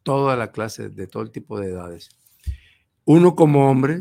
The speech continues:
estaba hablando del, del hombre porque es el día del pene,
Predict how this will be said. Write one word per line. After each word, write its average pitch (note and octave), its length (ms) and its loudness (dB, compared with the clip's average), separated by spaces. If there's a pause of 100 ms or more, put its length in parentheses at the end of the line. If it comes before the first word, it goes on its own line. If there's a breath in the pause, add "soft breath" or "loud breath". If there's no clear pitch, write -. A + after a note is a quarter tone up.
(140)
estaba G#2+ 400 -8
hablando G2+ 380 -10
del, F#2 260 -14
del G#2+ 200 -8
hombre A#2+ 220 -14
porque - 260 -20
es E2+ 60 -20
el E2 120 -18
día F2+ 100 -14
del F#2+ 140 -16
pene, G#2 380 -16